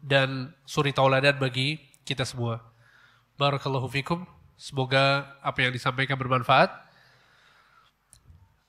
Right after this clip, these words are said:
Ada yang mau bertanya? Kalau ada yang bertanya mungkin saya persilahkan. Kalau tidak ada, <clears throat> kalau tidak ada maka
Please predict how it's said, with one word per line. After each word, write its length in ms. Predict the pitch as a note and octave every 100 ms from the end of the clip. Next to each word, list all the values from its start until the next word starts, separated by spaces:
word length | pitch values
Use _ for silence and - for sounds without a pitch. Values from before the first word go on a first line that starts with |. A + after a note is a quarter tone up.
| _ _ _ _ -
Ada 320 | C3+ B2 B2
yang 80 | B2
mau 80 | A#2
bertanya? 400 | - B2+ D#3 D#3 - _ _ _ _ _ _ _ _ _ -
Kalau 240 | C3 B2
ada 80 | B2
yang 100 | B2
bertanya 300 | A#2+ C3 C3+
mungkin 240 | B2+ C3
saya 80 | B2+
persilahkan. 560 | B2 B2 B2+ A#2+ C#3+ F3 _ _ _ _ _ _ _ _ _ _ _ _ _ _ _ _ D4 D#4+ _ _ _ _ _ -
Kalau 220 | C3+ B2+
tidak 240 | B2+ B2 A#2+
ada, 180 | C#3 D#3+ - _ -
<clears throat> 80 | E3 B2 - _ _ _ _ _ _ _ _ _ _ _ _ _ _ _ _ _ _ _ _ -
kalau 120 | C#3
tidak 320 | C#3 C3 B2
ada 40 | C#3
maka 320 | B2 C#3 C3+